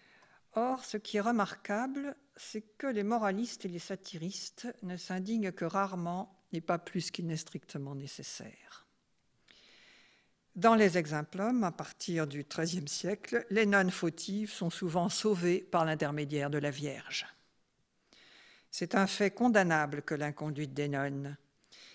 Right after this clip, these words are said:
mais il a des circonstances atténuantes et mérite compassion. Si l'on peut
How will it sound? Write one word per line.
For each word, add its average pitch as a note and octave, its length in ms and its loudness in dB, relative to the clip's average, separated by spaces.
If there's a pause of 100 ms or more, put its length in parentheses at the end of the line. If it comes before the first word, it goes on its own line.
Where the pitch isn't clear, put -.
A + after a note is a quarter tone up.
(180)
mais F#3+ 280 0 (100)
il G#3+ 160 2
a A#3+ 80 10
des G3+ 120 0
circonstances F3+ 760 -4
atténuantes F3+ 720 -4
et E3+ 80 -2
mérite D#3 440 -4
compassion. C#3+ 600 -6 (1400)
Si - 160 -6
l'on G3 140 4
peut F#3+ 160 4